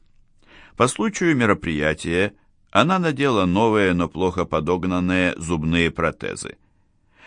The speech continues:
Говорила она театрально и властно. Казалось, что ее слова относятся к новым обитательницам Квабхата,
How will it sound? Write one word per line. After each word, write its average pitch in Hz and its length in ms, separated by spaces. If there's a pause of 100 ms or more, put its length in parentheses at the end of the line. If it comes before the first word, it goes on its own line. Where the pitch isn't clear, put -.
(120)
Говорила 107 580
она 147 400
театрально 82 880
и 95 100
властно. 85 640 (680)
Казалось, 104 480
что - 140
ее 92 260
слова 87 380
относятся 87 600
к - 120
новым 90 380
обитательницам 85 920
Квабхата, - 840